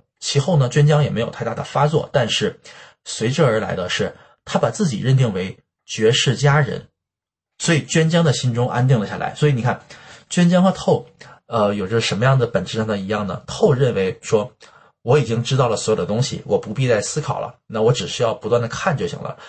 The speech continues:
而娟江认为，我就是天下第一大，大美女啊，我是绝，绝代的美人，所以没有什么东西比我更美。那如果你们对我表现出什么异样，唯一的原因就是你们嫉妒我的美。所以他们这两个人都是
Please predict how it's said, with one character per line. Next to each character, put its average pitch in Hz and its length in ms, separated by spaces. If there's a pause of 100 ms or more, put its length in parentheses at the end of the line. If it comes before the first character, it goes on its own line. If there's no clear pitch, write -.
而 123 100
娟 180 200
江 214 180
认 185 160
为， 90 220 (240)
我 107 120
就 135 120
是 120 160
天 110 200
下 104 160
第 117 140
一 120 60
大， 120 120
大 117 160
美 98 180
女 143 260
啊， 95 140
我 95 140
是 117 100
绝， 107 320
绝 113 140
代 143 120
的 107 200
美 95 200
人， 82 260
所 147 160
以 120 240 (360)
没 113 200
有 214 120
什 101 120
么 101 60
东 104 140
西 107 120
比 107 120
我 123 140
更 156 180
美。 - 220 (240)
那 131 180 (140)
如 127 100
果 175 120
你 147 240
们 92 340 (960)
对 156 100
我 123 120
表 - 180
现 135 140
出 139 100
什 123 120
么 110 100
异 175 100
样， 101 260 (220)
唯 117 180
一 190 100
的 175 100
原 104 180
因 117 80
就 120 80
是 85 240 (440)
你 117 60
们 104 120
嫉 139 120
妒 120 100
我 92 80
的 113 80
美。 - 260
所 214 140
以 - 20
他 - 80
们 - 100
这 302 100
两 175 120
个 101 60
人 101 100
都 156 100
是 160 160